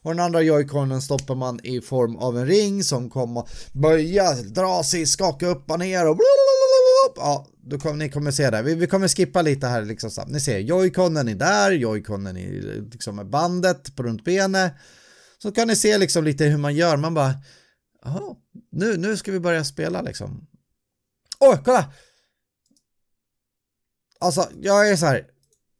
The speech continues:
Ser-, ser-, seriöst! Seriöst, världen!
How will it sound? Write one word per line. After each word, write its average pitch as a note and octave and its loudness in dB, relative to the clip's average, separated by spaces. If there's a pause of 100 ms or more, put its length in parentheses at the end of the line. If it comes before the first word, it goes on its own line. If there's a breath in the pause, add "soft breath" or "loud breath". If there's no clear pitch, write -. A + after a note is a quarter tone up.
(120)
Ser-, G3 0
ser-, G#3 2
seriöst! G#3+ 4 (1700)
Seriöst, G#3 4
världen! A#2+ -4